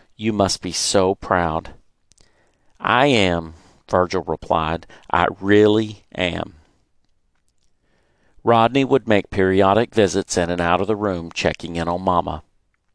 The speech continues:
"Can I ask you a question?" I inquired of Rodney during one of his visits. "Sure," he stated.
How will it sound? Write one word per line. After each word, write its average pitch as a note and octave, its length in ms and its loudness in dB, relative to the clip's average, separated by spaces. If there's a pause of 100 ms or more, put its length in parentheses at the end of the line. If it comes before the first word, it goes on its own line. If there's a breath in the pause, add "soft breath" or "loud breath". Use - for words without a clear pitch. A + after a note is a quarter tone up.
(1160)
"Can C#4+ 140 -4
I F4 160 2
ask C#3+ 320 2
you C3 80 2
a A#2+ 60 0
question?" A#2+ 580 0 (560 soft breath)
I F#2+ 120 2
inquired F2+ 480 2
of E2+ 100 -8
Rodney E2+ 400 2
during F2 300 0
one E2+ 120 -2
of E2 100 -6
his D#2 140 -4
visits. - 580 -2 (720)
"Sure," E3 580 0 (420 soft breath)
he - 180 -14
stated. D#2+ 500 -6